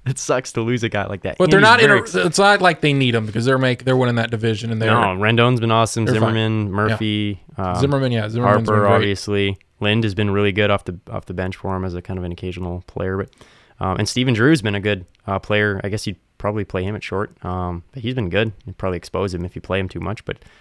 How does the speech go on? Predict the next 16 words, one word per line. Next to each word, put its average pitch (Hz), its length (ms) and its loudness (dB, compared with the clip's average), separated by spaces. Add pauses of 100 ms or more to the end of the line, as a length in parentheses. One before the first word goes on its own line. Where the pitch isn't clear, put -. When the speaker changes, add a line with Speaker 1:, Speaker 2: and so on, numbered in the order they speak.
(280)
Speaker 1:
um, 90 280 -4 (240)
yeah, 90 360 -4 (100)
I 107 160 -2
would 117 240 -4
say 110 320 0
they're 107 260 0
going 113 280 -2
to 98 40 -4
probably 104 480 -2
need 98 280 -4
four 104 420 -4
relievers 120 540 -4
if, - 180 -14
if 107 140 -12
it's 98 200 -8
me, 107 320 -2